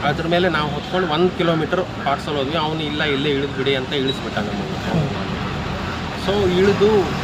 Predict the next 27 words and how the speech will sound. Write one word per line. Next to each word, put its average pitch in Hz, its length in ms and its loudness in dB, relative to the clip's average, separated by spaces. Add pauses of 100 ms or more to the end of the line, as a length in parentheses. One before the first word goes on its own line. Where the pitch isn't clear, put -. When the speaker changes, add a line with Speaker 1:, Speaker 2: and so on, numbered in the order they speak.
Speaker 1:
ಎಲ್ರೂ 208 440 4
ಮತ್ತೆ 190 300 0
ಹಿಂದೆನೆ 180 520 0
ಶಾರ್ಟ್ - 320 0
ಕಟ್ - 160 2
ಅಂತ 175 160 2
ಒಂದು 175 280 2
ರಸ್ತೆಲಿ 175 320 0
ಹೋಗ್ತಾ 139 220 0
ಇದ್ರು, 113 280 0
ಇನ್ನೂ 165 160 0
ಸ್ಟೀಪ್ 185 380 -2
ಇದೆ 139 140 0
ಕೆಳಗಡೆ. 127 680 -2
Speaker 2:
ಹ್ಮ್. 160 380 0
Speaker 1:
ಇವನೇನು 196 280 2
ಹೇಳ್ದ, 175 220 2
"ಅಲ್ಲಿ 190 300 0
ಹೋಗ್ಬೇಡಿ, 175 420 0
ಅಲ್ಲಿ 160 180 -2
ಹೋದ್ರೆ 170 280 -4
ತುಂಬ 165 200 0
ಲೇಟ್ 160 220 -2
ಆಗುತ್ತೆ, 135 260 -4
ಅಲ್ಲಿ 143 140 -2
ಇಳಿಯೋದು 139 320 -4
ಕಷ್ಟ. - 220 -8